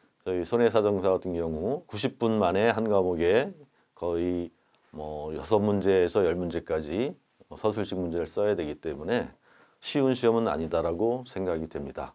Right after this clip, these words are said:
자, 저 같은 경우 이 차 시험에서 중요하게 생각하는 것은 서술식 문제이기 때문에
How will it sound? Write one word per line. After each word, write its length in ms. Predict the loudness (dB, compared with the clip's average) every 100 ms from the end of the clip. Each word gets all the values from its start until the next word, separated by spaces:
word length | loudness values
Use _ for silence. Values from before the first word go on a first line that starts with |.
| -4
자, 220 | -2 0
저 100 | 4
같은 280 | 6 6 4
경우 500 | 6 6 6 4 2
이 120 | 0 2
차 180 | 4
시험에서 1400 | 4 4 4 4 4 2 2 0 -2 -2 -4 -2 -2 2 0
중요하게 400 | 2 2 2 0
생각하는 580 | -2 -4 -4 -4 -4 -4
것은 420 | -4 -4 -4 0
서술식 400 | 2 2 2 2
문제이기 480 | 2 2 0 -2 -6
때문에 580 | -6 -4 -4 -4 -4